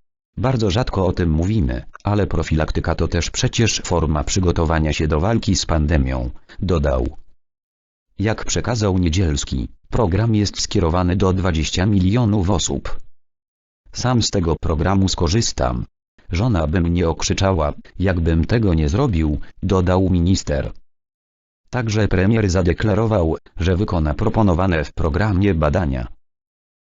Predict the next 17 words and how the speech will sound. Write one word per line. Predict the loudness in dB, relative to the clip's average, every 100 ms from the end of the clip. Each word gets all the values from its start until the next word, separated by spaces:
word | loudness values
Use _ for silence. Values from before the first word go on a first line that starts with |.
| -8
Pakiet | -4 -2 -2 0
badań | 0 0 2 2
dla | 2 -2
czterdziestolatków | -2 -2 0 0 0 -2 -2 -2 -4 0
i | 0
starszych, | 0 -2 -2 -2 -4 -6 -20 _ -4
Profilaktyka | -2 0 -2 -2 -4 -4
czterdzieści | -4 -2 0 0 -2 -2
plus, | 0 -2 -2 -6 -12 -4
to | -2
program | 0 0 0 0 0
badań | 0 0 0 0
profilaktycznych | 0 -2 0 0 0 -2 -2 -2 -2
dla | 0 0
Polaków | 0 -2 -2 -2 -2
od | -2 -2
czterdzieści | -4 -2 -2 0 -2 0 -2